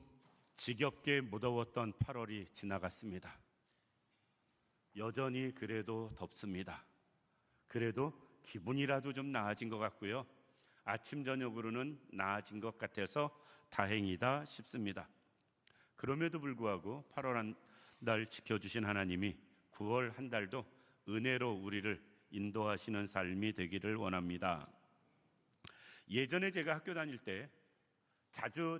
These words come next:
듣는 말, 하는 말 중에 하나가 "아는 것이 힘이다"라는 말이었습니다. "아는 것이 힘이다." 그랬더니 옆에서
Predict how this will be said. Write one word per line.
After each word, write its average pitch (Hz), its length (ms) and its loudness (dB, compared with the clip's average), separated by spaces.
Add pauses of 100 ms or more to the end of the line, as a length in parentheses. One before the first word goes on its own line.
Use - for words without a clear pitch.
듣는 143 680 -6
말, 165 340 2
하는 151 400 -2
말 120 260 2
중에 117 260 -2
하나가 117 540 0 (460)
"아는 123 420 4
것이 127 420 0
힘이다"라는 113 1120 0
말이었습니다. 92 800 -6 (1800)
"아는 123 320 4
것이 123 300 -2
힘이다." 117 500 -8 (1400)
그랬더니 123 480 -2
옆에서 113 440 -2